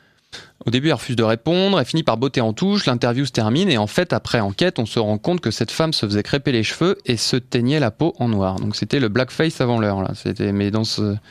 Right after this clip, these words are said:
vu que c'était pour des considérations antiracistes, c'était autorisé, là. Euh,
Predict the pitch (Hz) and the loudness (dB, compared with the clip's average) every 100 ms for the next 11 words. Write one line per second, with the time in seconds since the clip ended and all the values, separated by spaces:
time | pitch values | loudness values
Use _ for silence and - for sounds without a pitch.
0 | - - 131 151 147 147 135 127 123 131 | -20 -6 -4 0 0 0 0 0 0 0
1 | 127 139 127 123 135 120 123 127 175 160 | -2 2 2 2 0 0 0 0 -2 -4
2 | 127 131 123 123 113 101 95 - 175 - | -2 -2 0 0 0 0 -2 -6 -16 -18
3 | - - - - - - 117 110 104 104 | -18 -18 -20 -20 -20 -4 0 2 0 0
4 | 101 | 0